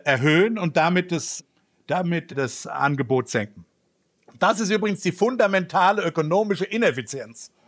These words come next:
Es gibt auch noch politische Ineffizienzen, weil die Monopolisten vielleicht die Politik manipulieren. Aber die ökonomische Ineffizienz von Monopolen basiert eben genau darin, dass sie diesen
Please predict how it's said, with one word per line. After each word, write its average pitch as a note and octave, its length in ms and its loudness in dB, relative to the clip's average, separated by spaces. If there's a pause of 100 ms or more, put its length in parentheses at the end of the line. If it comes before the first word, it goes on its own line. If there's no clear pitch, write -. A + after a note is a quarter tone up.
(280)
Es - 80 -20
gibt - 240 -6
auch C#3+ 140 4
noch D3 200 0
politische D3+ 460 0
Ineffizienzen, C#3 840 -2
weil B2+ 120 0
die C3+ 140 -8
Monopolisten C3+ 680 -4
vielleicht C3 180 -4
die B2+ 60 -10
Politik D3 420 -8
manipulieren. A#2+ 500 -6 (360)
Aber D#3+ 200 0
die D3 240 -6 (260)
ökonomische G3 720 2
Ineffizienz E3+ 760 0
von D3+ 360 -2
Monopolen D#3 640 0
basiert D#3 320 0
eben D#3+ 140 -6
genau D3 300 2
darin, F#3 480 2
dass E3 180 -2
sie D#3 240 -6 (200)
diesen D3+ 200 -6